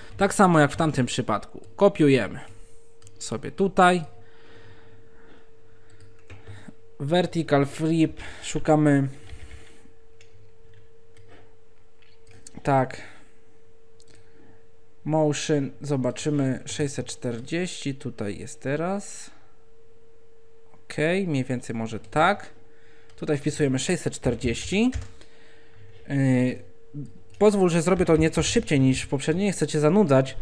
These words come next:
ale właśnie taki efekt, taki napis przyda mi się do rozwinięcia tejże lekcji. Zero. Yy, transition.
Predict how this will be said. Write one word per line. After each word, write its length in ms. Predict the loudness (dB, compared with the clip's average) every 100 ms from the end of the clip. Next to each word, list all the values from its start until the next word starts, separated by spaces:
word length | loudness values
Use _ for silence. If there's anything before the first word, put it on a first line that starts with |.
| 0
ale 560 | 8 8 10 8 6 4 -2 -12 -12 -10 -10 -10 -12 -10
właśnie 580 | -6 0 6 6 6 2
taki 420 | 4 4 4 -4 0
efekt, 720 | 2 2 4 4 4 -2 -12 -12 -12 -2
taki 280 | -2 2 4
napis 360 | 6 6 2
przyda 320 | 0 -2 2 4
mi 100 | 2
się 120 | 4
do 100 | 4
rozwinięcia 840 | 4 4 6 6 6 4 2 2 -2 0
tejże 360 | 2 4 4 4
lekcji. 540 | 2 -2 2 2 2 -6 -12 -12 -12 -14 -14 -14 -14 -14 -14 -12 -10 -10 -8
Zero. 720 | -6 -2 -2 -2 0 2 2 0 -8 -12 -14 -14 -14 -8
Yy, 80 | -2 0 0 0 -2
transition. 840 | -4 -2 -2 -2 -4 -4 0 0